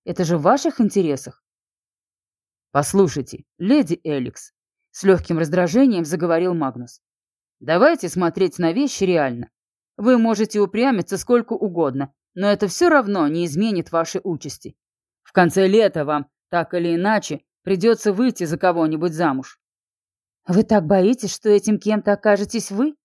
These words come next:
Только не нужно делать вид, что вы стараетесь для моего же блага. Вы действуете исключительно в своих интересах.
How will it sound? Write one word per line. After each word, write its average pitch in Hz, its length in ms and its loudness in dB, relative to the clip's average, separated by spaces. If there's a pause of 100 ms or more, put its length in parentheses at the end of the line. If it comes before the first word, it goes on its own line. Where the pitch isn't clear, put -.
(600)
Только 254 280 2
не 254 160 8
нужно 247 340 0
делать 175 380 -2
вид, 269 220 -4
что - 200 -8
вы 185 80 -2
стараетесь 185 540 2
для 180 160 -6
моего 180 340 -2
же 185 140 -2
блага. 151 400 -4 (440)
Вы 277 200 -2
действуете 175 580 -2
исключительно 220 640 -2
в 139 60 -10
своих 185 420 0
интересах. 175 640 -2